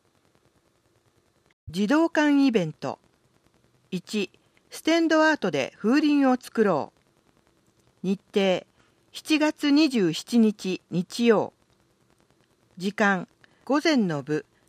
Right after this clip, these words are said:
午前十時から、午後の部、午後一時から。場所、ふれあいセンター。対象、子どもから大人。定員、各十人ずつ。材料費三百円。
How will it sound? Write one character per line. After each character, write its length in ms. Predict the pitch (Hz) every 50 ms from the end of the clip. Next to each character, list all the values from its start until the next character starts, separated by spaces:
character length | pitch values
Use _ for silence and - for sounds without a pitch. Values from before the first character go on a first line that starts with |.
| _ _ -
午 160 | 226 277 302
前 240 | - 294 240 190 160
十 240 | 143 185 262 269 247
時 140 | 180 165 -
か 160 | - 139 131
ら、 160 | 127 - - _ _ _ _ _ _ _ _ _ _ _ -
午 160 | - 233 294
後 160 | 285 330 277
の 200 | 214 175 143 123
部、 180 | 123 143 156 - _ _ _ _ _ _ _ -
午 160 | 214 269 294
後 160 | 247 202 -
一 260 | - 170 - - 277
時 140 | 240 247 -
か 120 | - 170
ら。 160 | 151 110 - _ _ _ _ _ _ _ _ _ _ _ _ _ _
場 160 | - 180 185
所、 280 | 185 - 220 208 202 - _ _ _
ふ 140 | - 208 208
れ 160 | 269 302 311
あ 60 | 294
い 80 | 294 285
セ 180 | - 269 254
ン 80 | 220 202
タ 380 | _ - 147 131 123 101 - _
ー。 800 | _ _ _ _ _ _ _ _ _ _ _ _ _ _ _ -
対 180 | 190 196 220
象、 440 | 226 - - 220 190 185 170 - - _ _ _ _ _ _ _
子 140 | - - 208
ど 140 | 208 277 277
も 120 | 269 269
か 140 | 254 - 226
ら 180 | 208 202 180 - _
大 100 | - 156
人。 320 | - 196 185 175 160 - _ _ _ _ _ _ _ _ _ _ _ _ _ _ _ _ _ -
定 300 | - 233 254 262 262 247
員、 260 | 233 220 208 196 - _ _ _
各 400 | - - 277 285 - - 170 -
十 260 | - 151 180 214 247 254
人 240 | 233 233 226 214
ず 140 | 196 190 190
つ。 200 | - - 127 - _ _ _ _ _ _ _ _ _ _ _ _ _ _ -
材 280 | 175 190 220 254 285 277
料 180 | 285 285 262 214
費 320 | - - 139 120 - _ _ -
三 280 | - - 208 240 262
百 320 | 247 254 247 - - - 214
円。 160 | 165 127